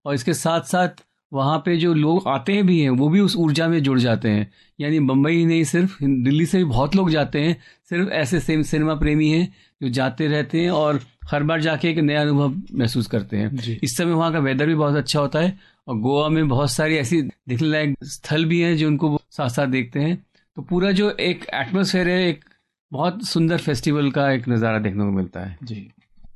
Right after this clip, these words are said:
Speaker 1: इस साल मैं एक चीज़ और कहना चाहूँगा
Speaker 2: जी।
Speaker 1: कि फोकस राज कपूर और तपन सिन्हा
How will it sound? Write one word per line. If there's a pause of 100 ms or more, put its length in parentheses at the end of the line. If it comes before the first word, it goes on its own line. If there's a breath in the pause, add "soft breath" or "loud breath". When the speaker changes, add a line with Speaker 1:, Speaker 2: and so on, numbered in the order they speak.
(120)
Speaker 1:
इस
साल
मैं
एक
चीज़
और
कहना
चाहूँगा
Speaker 2:
जी। (220)
Speaker 1:
कि
फोकस
राज
कपूर
और
तपन
सिन्हा